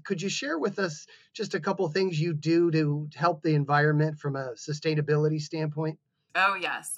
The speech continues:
Speaker 2: Okay. So another plug for my husband. Um, he is a Zen Buddhist and artist, and we live in the woods in Connecticut. Um, and we live very modestly. So we ha-, we drive a totally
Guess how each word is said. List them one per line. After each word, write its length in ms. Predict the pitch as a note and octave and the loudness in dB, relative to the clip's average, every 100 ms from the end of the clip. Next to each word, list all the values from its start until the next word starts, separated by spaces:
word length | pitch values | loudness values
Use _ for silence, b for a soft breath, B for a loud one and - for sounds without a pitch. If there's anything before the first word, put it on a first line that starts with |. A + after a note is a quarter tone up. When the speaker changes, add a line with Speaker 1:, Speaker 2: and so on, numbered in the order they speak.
| - | -2
Speaker 2:
Okay. 320 | F#3 F3 D3+ | 2 2 2
So 260 | D#3 D#3+ D3+ | -2 0 2
another 260 | D3+ D#3 | 2 2
plug 260 | D#3 D3 D#3+ | 0 -2 -4
for 80 | D#3+ | -6
my 140 | E3 | -4
husband. 560 | D#3+ C3+ C3 C3+ E3 E3 | -4 -6 -8 -10 -12 -6
Um, 380 | D3+ D3 C3+ B2 - | 0 0 0 -8 -18
he 360 | - D3+ C#3+ | -8 -4 -4
is 280 | C3 D#3 D3+ | -4 -4 -4
a 60 | D#3+ | -2
Zen 240 | F3+ F3+ | 0 -2
Buddhist 500 | D3 D3+ F3+ - - | -4 -4 -2 -2 -2
and 120 | F3+ | -2
artist, 560 | F#3+ C3+ C3+ G3 - - | 0 2 0 -4 -8 -8
and 120 | - F3 | -6 -2
we 100 | E3+ | 2
live 160 | F3 | 2
in 60 | A3 | 2
the 80 | A#3 | 2
woods 400 | G3 F#3 - - | 2 2 -2 -8
in 100 | G3+ | -8
Connecticut. 640 | F#3+ C3+ D3+ F3+ F3+ - B B B B - | -4 -2 -2 -4 -4 -4 B B B B 2
Um, 340 | F#3 E3 D#3 - | 4 2 -2 0
and 400 | F3 D#3+ D#3+ E3+ | 4 4 0 -4
we 100 | F3+ | -4
live 160 | F#3 | 0
very 220 | F#3+ G3 G3+ | 4 4 6
modestly. 580 | E3+ - - - - F3 | 4 4 -2 -8 -8 -6
So 280 | - E3+ | -2 -2
we 460 | D#3+ E3+ E3 D#3+ D#3 | -2 -2 0 0 -4
ha-, 240 | E3+ D#3+ D#3+ | 0 0 0
we 80 | E3 | 0
drive 320 | D#3+ D3+ D3 | 2 2 0
a 180 | D3+ C#3+ | -4 -4
totally 640 | - D3+ D3 D3 D3 - | -4 -4 -4 -6 -8 -14